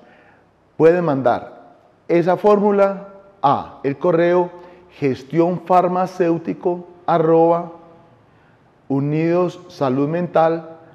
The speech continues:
punto com. Este correo también lo vamos a publicar por todas las redes y por los grupos institucionales de alcaldía, epa y, y hospital, para que lo tengan en cuenta.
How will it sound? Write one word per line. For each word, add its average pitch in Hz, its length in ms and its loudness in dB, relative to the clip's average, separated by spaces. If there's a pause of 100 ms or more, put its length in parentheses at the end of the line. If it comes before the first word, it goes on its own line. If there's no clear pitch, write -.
(120)
punto 117 340 -4
com. 104 300 0 (960)
Este 185 340 2
correo 190 480 2 (260)
también 135 340 -2
lo 143 60 -2
vamos 165 180 0
a - 120 -18
publicar 143 720 -6
por 127 200 -2 (180)
todas 147 180 2
las 127 140 0
redes 110 440 -2 (360)
y 151 100 -2
por 165 200 0
los 180 160 2
grupos 175 480 0 (200)
institucionales 123 920 -4 (360)
de 107 100 -8
alcaldía, 151 920 0
epa 180 540 0 (380)
y, 117 720 -2 (200)
y 135 100 -4
hospital, 120 600 -4 (240)
para 135 180 -2
que 135 100 -4
lo 123 120 -2
tengan 127 280 -4
en 120 100 -4
cuenta. 113 420 -8